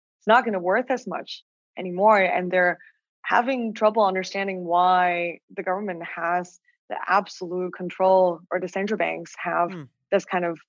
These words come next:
Speaker 1: power over, um, the whole financial system. And I think that's why, uh, I think a lot of people are losing faith in the system a little bit. And that's why we're seeing this incredible run in Bitcoin,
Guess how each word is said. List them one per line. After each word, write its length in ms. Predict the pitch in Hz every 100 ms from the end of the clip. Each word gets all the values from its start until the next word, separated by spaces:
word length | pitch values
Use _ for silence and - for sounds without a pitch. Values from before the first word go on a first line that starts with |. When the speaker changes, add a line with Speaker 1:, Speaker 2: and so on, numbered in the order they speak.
| _ _
Speaker 1:
power 560 | - 190 226 254 156 139
over, 560 | 175 175 165 160 160 156 _ _ _
um, 480 | - 165 156 156 151
the 100 | 165
whole 280 | 165 165 165 -
financial 340 | 160 160 165
system. 420 | - 233 - 175
And 40 | 165
I 80 | 170
think 180 | 180
that's 240 | 170 170 -
why, 240 | 170 165
uh, 280 | 117 98 - -
I 100 | 190
think 160 | 196
a 20 |
lot 160 | 170 190
of 80 | 185
people 160 | 185
are 320 | 170 185 202 214
losing 400 | 208 185 175 170
faith 320 | 170 170 170 _ _ _ -
in 120 | 185
the 80 | 196
system 360 | 190 190 - 165
a 60 |
little 260 | 165 202 202
bit. 380 | 156 107 95 69
And 120 | 175 165
that's 200 | 165 175
why 80 |
we're 180 | 165 165
seeing 520 | 160 - 175 170 170 - _ _ _
this 240 | 202 190 185
incredible 440 | 185 202 175 170
run 300 | 170 208 233
in 280 | 196 180 170
Bitcoin, 600 | 208 240 - 185 185